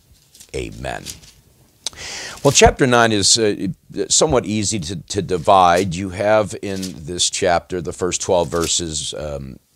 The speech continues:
uh, uh, basically an explanation, uh, regarding the issue of why it is that God chose these people. Was it because of something good in them? Was it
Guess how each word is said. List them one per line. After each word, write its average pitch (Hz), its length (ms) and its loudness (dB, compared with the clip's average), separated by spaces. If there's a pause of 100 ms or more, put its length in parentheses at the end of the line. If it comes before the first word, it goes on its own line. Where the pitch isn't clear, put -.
(300)
uh, 78 220 -8 (100)
uh, 80 60 -6
basically 127 460 0
an 87 80 -2
explanation, 85 1040 -4
uh, 82 100 -14 (140)
regarding 87 640 -8
the 85 220 -14
issue 90 360 -4
of 82 260 -10 (640)
why 101 320 2
it 107 120 0
is 90 280 -2
that 87 180 -6
God 82 320 -6
chose 80 380 -6
these 71 240 -10
people. 101 380 -6
Was 76 180 -6
it 80 60 -12
because 78 340 -8
of 80 80 -12
something 76 340 -6
good 76 160 -6
in 73 140 -8
them? 107 300 -2
Was 85 180 -2
it 87 160 -14